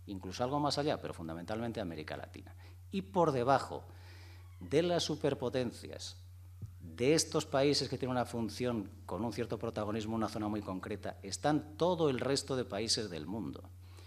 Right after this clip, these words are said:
que no son obj-, eh, sujetos de las relaciones internacionales, sino que son objetos,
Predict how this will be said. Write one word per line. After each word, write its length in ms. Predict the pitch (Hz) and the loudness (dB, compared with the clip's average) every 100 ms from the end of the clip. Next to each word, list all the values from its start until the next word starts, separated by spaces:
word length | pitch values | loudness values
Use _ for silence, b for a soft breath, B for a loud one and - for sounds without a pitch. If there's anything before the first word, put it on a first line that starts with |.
| B B B - - | B B B -18 -10
que 160 | 110 117 | -2 6
no 200 | 139 170 | 8 8
son 480 | - 165 143 95 - - - - - - - | 8 8 8 6 -6 -14 -16 -18 -18 -18 -4
obj-, 320 | 104 - - - | -2 -2 -8 -4
eh, 260 | 123 107 | -2 0
sujetos 800 | 95 104 92 160 156 85 78 - | 0 -2 6 6 6 -2 -4 -4
de 120 | 101 | -4
las 160 | 98 95 | -2 -2
relaciones 440 | 98 95 135 139 | -2 0 2 4
internacionales, 760 | 147 131 135 123 127 139 123 120 | 4 4 2 2 4 4 4 2
sino 380 | - - 104 107 | 2 0 0 -2
que 100 | 95 | 0
son 240 | 131 139 113 | 2 2 0
objetos, 760 | 87 92 - 107 - 92 - | -6 -6 -4 -4 -4 -12 -12